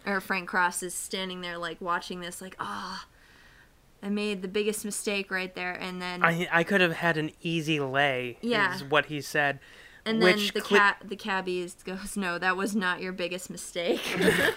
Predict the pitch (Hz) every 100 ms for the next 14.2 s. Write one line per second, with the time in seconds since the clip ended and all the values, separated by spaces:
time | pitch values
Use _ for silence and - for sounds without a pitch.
0 | - - - - - - - _ _ -
1 | - 214 208 208 220 202 196 214 - 208
2 | 202 - - - 226 226 - 233 214 202
3 | 214 190 185 185 - 226 208 196 196 -
4 | 196 190 185 190 185 185 190 185 180 175
5 | 175 - - 196 180 180 - - - -
6 | - 202 196 190 196 - 269 262 220 196
7 | 175 - 196 190 175 165 196 - 190 190
8 | 202 190 185 185 185 180 175 - 175 170
9 | 170 - - 175 165 139 135 135 135 135
10 | - _ - 185 175 170 170 196 - _
11 | - - - - 180 165 165 156 - -
12 | _ - - 147 143 185 190 156 160 156
13 | 151 160 196 151 131 135 127 127 127 127
14 | 196